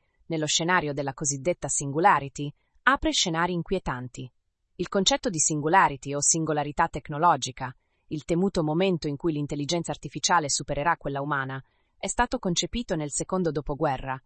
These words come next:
e in un certo qual modo si allinea col sentimento distopico generato dall'uso e dalla proliferazione delle armi atomiche. Come nell'atomica, molti vedono nell'intelligenza artificiale una minaccia per l'umanità,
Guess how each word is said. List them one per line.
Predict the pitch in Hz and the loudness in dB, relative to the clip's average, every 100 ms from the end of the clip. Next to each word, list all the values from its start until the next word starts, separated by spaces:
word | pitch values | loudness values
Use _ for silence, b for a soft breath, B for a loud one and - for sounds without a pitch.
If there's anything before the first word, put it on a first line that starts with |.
| _ | _
e | - | -8
in | 156 | -4
un | 147 | -2
certo | 143 175 - 156 | 0 0 0 -4
qual | - 147 | -2 0
modo | 147 151 175 220 220 | 0 0 -2 -4 -4
si | - 165 | -4 0
allinea | 165 180 202 220 226 262 294 | 0 0 0 -2 -2 -4 -6
col | - 156 | -6 -4
sentimento | - 151 156 165 165 | -2 -2 -2 -4 -4
distopico | 147 - - 147 180 - | -4 -2 2 0 -2 -4
generato | 196 160 151 156 156 | -2 -2 0 0 -2
dall'uso | 156 147 147 180 220 262 | -2 -2 -2 -4 -2 -2
e | 190 | 0
dalla | 147 139 | -2 -2
proliferazione | - 147 143 185 214 - 160 175 | -4 -6 -4 -4 -4 -2 -2 -2
delle | 175 151 | -2 -2
armi | 143 139 147 | -2 -2 -4
atomiche. | 151 143 123 120 131 127 _ _ _ _ _ | -4 -6 -6 -10 -14 -14 _ _ _ _ _
Come | - 254 | 0 2
nell'atomica, | 226 156 147 - 151 131 - 185 226 | 2 0 0 2 2 0 -4 -4 -2
molti | 175 202 - | 0 0 0
vedono | 185 175 170 160 | 2 2 2 0
nell'intelligenza | 147 143 143 143 147 143 151 151 151 | 0 -2 -4 -4 -4 -4 -2 -2 -4
artificiale | - 147 147 - 147 139 156 - | -8 -10 -6 -2 0 0 -4 -4
una | 185 180 | -2 0
minaccia | 190 175 143 - | 2 0 0 -4
per | 156 151 | -4 -4
l'umanità, | 147 143 143 143 - 120 | -4 -4 -4 -4 -6 -6